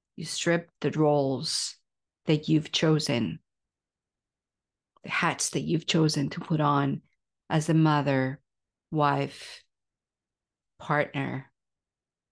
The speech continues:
professional, C E O, director, boss lady,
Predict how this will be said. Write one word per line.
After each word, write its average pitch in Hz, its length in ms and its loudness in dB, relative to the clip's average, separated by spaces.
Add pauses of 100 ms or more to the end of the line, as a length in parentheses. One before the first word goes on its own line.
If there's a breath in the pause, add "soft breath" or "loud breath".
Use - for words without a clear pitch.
(140)
professional, 147 680 0
C 175 320 -2
E 165 180 2
O, 156 320 2
director, 135 840 -2 (640 soft breath)
boss 151 500 2
lady, 156 640 -2